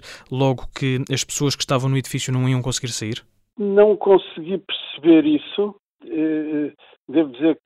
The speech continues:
Speaker 2: que estranhei que as torres não tenham, eh, não tivessem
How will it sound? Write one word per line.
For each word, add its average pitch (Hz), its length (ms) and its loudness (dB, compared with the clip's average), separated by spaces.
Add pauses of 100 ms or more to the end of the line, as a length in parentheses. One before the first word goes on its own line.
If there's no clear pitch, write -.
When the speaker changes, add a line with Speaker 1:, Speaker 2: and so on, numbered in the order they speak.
Speaker 2:
que 143 680 -4 (440)
estranhei 156 580 4
que - 160 -8
as 135 140 0
torres 151 400 -2
não 143 260 4
tenham, 135 540 -2 (420)
eh, 139 160 -2
não 139 160 -2
tivessem 131 640 -2